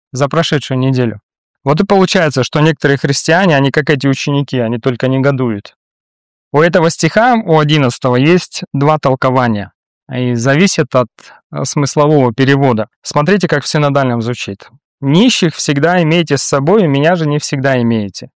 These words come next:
Первая часть стиха говорит о постоянной. Нищие. Сказано: «Вы их имеете всегда». Нашу жизнь будут сопровождать люди,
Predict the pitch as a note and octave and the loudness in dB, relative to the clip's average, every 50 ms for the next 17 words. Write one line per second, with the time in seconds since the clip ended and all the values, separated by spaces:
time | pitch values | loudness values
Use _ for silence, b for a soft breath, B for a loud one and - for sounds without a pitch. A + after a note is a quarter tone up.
0 | _ _ _ _ _ _ _ _ _ _ _ - E3 F#3+ F#3+ F3 F3 E3 - G3 | _ _ _ _ _ _ _ _ _ _ _ 0 2 2 4 2 0 0 0 0
1 | G3+ G3 - - F3 - G3+ G3 F3+ E3+ F3+ G3 G#3 F#3+ - D3 - D3+ D3+ - | 0 0 0 -2 -2 0 0 0 2 2 2 2 2 0 -2 -2 -2 -2 -4 -2
2 | - E3+ D#3+ D#3 D3 C3 A#2+ A2 G2 F#2 - _ _ _ _ _ _ _ _ _ | -2 -2 0 0 0 0 -2 -4 -6 -10 -14 _ _ _ _ _ _ _ _ _
3 | - C#3 D3 E3 - - - A#2 G2+ A2 _ _ _ _ _ _ _ _ _ _ | -6 -2 -2 -2 -2 -4 -8 -10 -10 -12 _ _ _ _ _ _ _ _ _ _
4 | _ - - - D#3+ D3+ C#3 C3 B2+ C3 C#3+ F#3 G#3 - - G3 G3+ G3+ G3 F#3 | _ -10 -4 -2 -2 0 0 0 0 2 2 2 0 2 2 2 2 2 0 0
5 | - E3 D3 - - - F3+ D#3+ D3 C3+ B2 - - _ _ _ _ _ _ _ | -2 -4 -6 -6 -8 -6 -6 -4 -2 -2 -2 -4 -4 _ _ _ _ _ _ _
6 | _ _ _ _ _ _ _ - D3 D#3+ D#3 - - D3 C3+ D#3+ A3 C4 B3 G#3+ | _ _ _ _ _ _ _ -4 -4 -4 -2 -2 -4 -2 0 2 4 4 4 2
7 | E3+ B2+ G#2 - _ _ _ _ _ _ _ - C3 C3 C3+ F3 A3+ B3+ F3+ D#3 | 2 0 -4 -10 _ _ _ _ _ _ _ -12 -8 -2 0 2 2 2 2 0
8 | C3 - - C#3 A#2+ D#3+ C#3+ C#3 C3+ C3+ B2+ B2+ C#3 C3 A2 - C#3 D3+ F#3 A3 | -2 -2 -2 -2 0 0 0 0 0 0 0 0 -2 -2 -2 -2 -2 0 2 2
9 | G#3+ F3+ D#3+ A2 G#2 | 2 0 -2 -4 -4